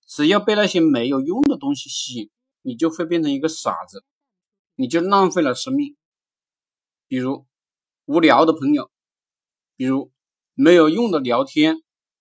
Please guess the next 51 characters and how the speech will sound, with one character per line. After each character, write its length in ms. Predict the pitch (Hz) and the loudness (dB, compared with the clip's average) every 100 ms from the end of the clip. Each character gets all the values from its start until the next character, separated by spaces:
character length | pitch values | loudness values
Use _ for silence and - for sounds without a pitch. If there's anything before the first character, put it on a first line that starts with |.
| _ | _
比 80 | 123 | -8
如 300 | 123 120 127 _ _ _ _ _ _ _ | -6 -6 -10 _ _ _ _ _ _ _
无 160 | 123 160 | 0 6
聊 280 | 156 123 | 8 8
的 160 | 160 143 | 6 2
电 200 | 220 214 | 0 -2
视 140 | 202 | -2
剧、 300 | 185 196 196 _ _ _ | -8 -8 -8 _ _ _
无 180 | - 147 | -2 2
聊 240 | 123 139 | 4 4
的 100 | 135 | 2
游 280 | 117 101 120 | -2 -6 -4
戏， 320 | 131 92 - _ _ _ _ - | -4 -6 -10 _ _ _ _ 0
这 140 | 220 | 2
些 120 | 175 | 2
事 180 | 175 214 | 0 -4
情 240 | 196 311 - _ _ _ | -6 -6 -8 _ _ _
都 200 | - 160 | -4 -2
会 300 | 165 190 - _ - | 0 -2 -4 _ -4
浪 260 | 185 196 | 0 2
费 160 | - 175 | 2 -2
你 140 | 123 | -2
的 80 | 104 | -6
生 240 | - 139 | -8 -4
命。 200 | 143 151 _ _ _ _ _ _ _ _ _ _ - | -4 -4 _ _ _ _ _ _ _ _ _ _ 2
而 140 | 185 | 2
只 140 | 185 | 4
要 100 | 214 | 2
你 160 | 233 165 | 4 4
没 220 | 135 139 | 4 6
有 160 | 170 139 | 4 2
特 340 | - - 254 | -4 2 4
别 180 | 185 156 | 6 4
注 220 | - 208 | 0 -6
意 100 | 208 | -4
是 240 | 190 - 202 | -4 -4 0
非 140 | 185 | 0
中 240 | 160 160 - | 0 -4 -6
吸 400 | - - 180 180 | -6 -2 -2 2
引 160 | 165 127 | 0 0
你 100 | 120 | -4
注 260 | - 202 | -8 -6
意 100 | 190 | -2
力 100 | 160 | -2
的 80 | 131 | -2
东 120 | 135 | -4
西， 220 | 135 135 _ _ _ | -10 -12 _ _ _
你 180 | - 131 | -4 0
就 100 | - | 0
注 320 | 330 - 254 | -2 -2 -2
定 240 | 214 196 | 0 -4